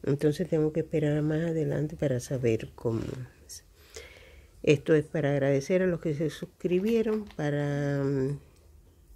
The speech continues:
mandarle un abrazo grande y para que se deleiten los ojos con la orquídea <laughs> nueva. Miren, está sacando botones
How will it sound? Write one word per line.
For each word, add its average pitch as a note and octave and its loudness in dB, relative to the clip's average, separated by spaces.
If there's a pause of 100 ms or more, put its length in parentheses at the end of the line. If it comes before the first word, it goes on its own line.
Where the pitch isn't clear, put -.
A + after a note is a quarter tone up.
(640)
mandarle D3+ 2
un D#3+ 4
abrazo D#3 0
grande G3 2
y E3+ 0
para D3 -2
que C3+ 0
se D3 2
deleiten D#3 2
los D#3 -2
ojos E3+ 2
con D3 0 (760)
la D3+ -2
orquídea D#3 0
<laughs> - 4
nueva. C#3+ 0 (720)
Miren, C#3 0
está D#3 -4 (800)
sacando D#3 0
botones G#3+ 0